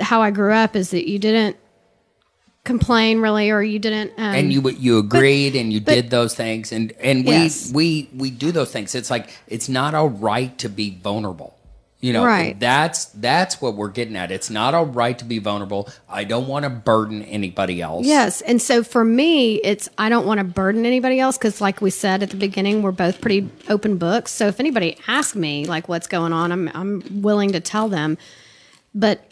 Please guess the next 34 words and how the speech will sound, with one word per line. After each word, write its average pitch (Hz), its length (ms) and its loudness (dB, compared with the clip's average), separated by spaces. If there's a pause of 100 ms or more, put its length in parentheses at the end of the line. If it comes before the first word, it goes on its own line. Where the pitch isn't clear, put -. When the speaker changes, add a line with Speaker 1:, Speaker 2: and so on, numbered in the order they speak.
Speaker 1:
I 208 80 0
don't 226 200 2
wanna 220 160 2
burden 202 600 0
other 202 200 -2
people 175 440 -2
with 175 240 -4
those 165 220 -2
things. 247 340 -2
And 185 140 -4
so 196 320 -2 (400)
even 262 380 4
when 214 160 4
I 196 100 2
was 185 240 0
not 190 260 0 (200)
feeling 269 340 4
well, 185 480 2
but 208 160 -2
I 208 80 2
had 196 240 -2
a 214 60 0
responsibility, 190 1400 -2
let's 214 280 -4
say 196 240 -2
to 202 200 -4
school, 160 720 -2 (140)
a 156 60 -8
volunteer 190 640 0
position 185 480 -4
or 180 60 -4
something 196 320 -4
like 185 200 -6
that, 196 220 0